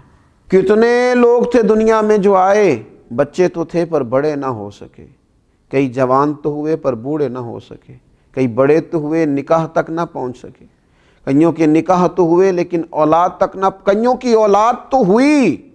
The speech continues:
लेकिन उनको पलता ना देख सके, उनके ब्याह ना देख सके,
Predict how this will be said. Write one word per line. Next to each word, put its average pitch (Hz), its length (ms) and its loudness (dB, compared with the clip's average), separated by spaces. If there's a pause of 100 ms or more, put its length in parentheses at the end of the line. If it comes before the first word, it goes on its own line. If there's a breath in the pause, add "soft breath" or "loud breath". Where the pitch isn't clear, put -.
(2250)
लेकिन 151 180 -12
उनको 151 240 -10
पलता 143 580 -6
ना 113 160 -10
देख 101 280 -14
सके, 98 400 -18
उनके 107 300 -14
ब्याह 117 360 -6
ना 117 200 -10
देख 104 260 -12
सके, - 400 -20